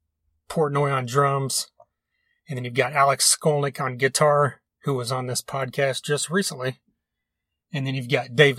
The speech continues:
Elfs-, Del-, D-, excuse me, David Ellefson on bass some of the time as well, who was also on this podcast. And then you've got a rota-, rotating cast of vocalists that include Mark from Death Angel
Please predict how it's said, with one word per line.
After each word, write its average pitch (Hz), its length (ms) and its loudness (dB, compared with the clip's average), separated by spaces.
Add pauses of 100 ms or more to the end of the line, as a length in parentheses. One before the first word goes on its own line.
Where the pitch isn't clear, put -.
Elfs-, 151 460 2
Del-, 151 400 8
D-, 190 80 0
excuse 143 400 -4
me, 117 100 -6
David 135 300 2
Ellefson 143 680 -2 (240)
on 127 200 0
bass 135 260 2
some 147 180 2
of 135 60 0
the 123 80 -8
time 139 160 2
as 127 140 -8
well, 156 300 0
who 135 80 -6
was 113 120 -6
also 120 300 4
on 120 100 -2
this 113 120 -4
podcast. 127 640 0 (800)
And 139 140 0
then 135 100 0
you've 131 200 -2
got 139 240 4
a 135 120 2
rota-, 131 480 0
rotating 156 500 4
cast 147 360 2
of - 260 -10 (600)
vocalists 139 720 4 (480)
that 135 120 0
include 127 520 -2 (640)
Mark 143 320 2
from 110 220 -6
Death 156 260 2
Angel 160 440 2